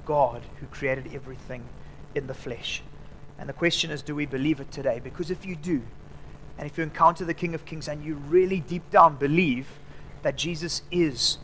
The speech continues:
the one true God, it'll change everything in your life. It has to. It'll be a belief deep down. Look at some of these verses that talk a little bit more in the Bible about what I believe Paul believed of him. Ephesians one verse eleven, it says,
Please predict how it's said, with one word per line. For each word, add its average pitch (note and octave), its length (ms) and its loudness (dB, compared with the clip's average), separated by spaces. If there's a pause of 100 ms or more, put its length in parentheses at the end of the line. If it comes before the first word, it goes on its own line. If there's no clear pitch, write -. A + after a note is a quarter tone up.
the D3+ 80 4
one C#3 220 0
true C#3 200 -2
God, A#2+ 360 10 (560)
it'll - 140 -10
change E3+ 260 -2
everything E3 360 -6
in A#2 80 -10
your A2+ 100 -8
life. - 320 -10 (840)
It C#3 100 -8
has E3+ 260 -2
to. A#2 100 -10 (600)
It'll C3+ 100 -6
be C#3+ 80 4
a C3+ 40 0
belief C#3+ 480 4 (220)
deep D3+ 220 -4
down. C3 220 8 (360)
Look - 120 -4
at G#3+ 80 -2
some G3+ 140 8
of F#3+ 80 2
these E3+ 140 0
verses D3+ 420 4
that D3 160 2
talk - 240 4
a D#3 40 8
little D#3+ 180 6
bit D#3 160 2
more D#3 160 2
in D#3 80 -2
the D3 60 2
Bible C3+ 420 10 (300)
about C#3 140 8
what C#3+ 120 10
I C#3+ 80 12
believe C#3 340 2
Paul D3 160 -2
believed C3+ 360 -2
of C3+ 100 -8
him. A2+ 160 -8 (380)
Ephesians D#3 440 0
one D#3 240 6
verse D3+ 240 2
eleven, C3+ 400 8 (760)
it C#3 120 -2
says, C#3+ 380 6